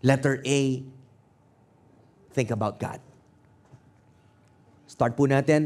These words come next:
itong week natin ngayon, pwede po ba na hindi natin kalimutan ng Panginoon at mas lalo natin siyang pakaisipin? Whether you eat or drink, anuman.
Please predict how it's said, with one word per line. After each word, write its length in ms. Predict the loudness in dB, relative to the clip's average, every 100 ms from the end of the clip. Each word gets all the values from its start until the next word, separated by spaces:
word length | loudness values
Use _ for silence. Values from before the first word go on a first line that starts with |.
| -2
itong 320 | -2 -2 2
week 240 | 4 4
natin 400 | 4 0 2 2
ngayon, 400 | 6 6 4 -2 -12 _ _ _ _ _
pwede 240 | 0 2
po 160 | 2 2
ba 400 | 2 2 0 -12 _ _ _ _ _ -8
na 80 | -4
hindi 160 | -2 0
natin 240 | 0 0
kalimutan 480 | 0 0 0 -2 -2
ng 80 | -2
Panginoon 480 | -2 -2 -2 -4 -6
at 80 |
mas 160 | -12 -8 -6
lalo 160 | -4
natin 240 | -4 -6 -8
siyang 240 | -10 -12
pakaisipin? 880 | -12 -10 -10 -10 -14 -12 -12 -14 -16 -20 _ _ _ _ _ _ _ _ _ _ _ _ -20 _ _ _ _ _ _ _ _ -20 -20 _ _ _ _ _ -8
Whether 400 | -4 0 2 2
you 240 | 0 -2 -2
eat 240 | -4 -4 -12 -8
or 80 | -6
drink, 480 | -2 -2 -2 -4 -18 _ _ _ _ _
anuman. 720 | -2 0 0 0 -2 -4 -12